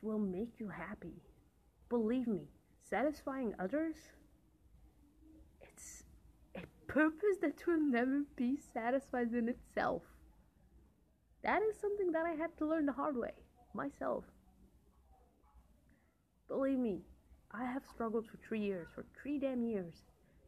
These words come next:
trying to satisfy my ex-boyfriend, my family, his family, uh, my neighbors, my environment. I had to be the perfect girl. But that's what broke me. I was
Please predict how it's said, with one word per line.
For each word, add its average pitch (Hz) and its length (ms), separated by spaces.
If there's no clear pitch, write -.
trying 226 280
to 220 80
satisfy 185 720
my 151 140
ex-boyfriend, 269 640
my - 80
family, 247 380
his 277 280
family, 277 540
uh, - 60
my 151 140
neighbors, 269 760
my 202 120
environment. 277 840
I 254 80
had 302 200
to 269 80
be 220 280
the 240 180
perfect 220 480
girl. 185 320
But 220 260
that's - 300
what 214 280
broke 208 400
me. 180 120
I 262 40
was 240 260